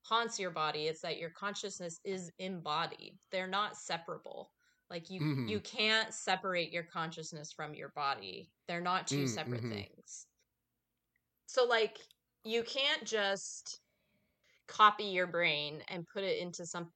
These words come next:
Speaker 1: other body because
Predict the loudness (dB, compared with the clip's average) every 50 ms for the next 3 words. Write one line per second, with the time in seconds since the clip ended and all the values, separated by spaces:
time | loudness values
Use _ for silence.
0 | _ -6 -6 -4 -2 -2 -4 -4 -2 0 2 2 2 0 -2 -6 -8 -8 -10 -12
1 | -14 _ _ _ _ _ _ _ -8 -6 -6 -6 -8 -4 -2 0 0 2 2 2
2 | 2 2 0 -2 -6 -12 -14 -16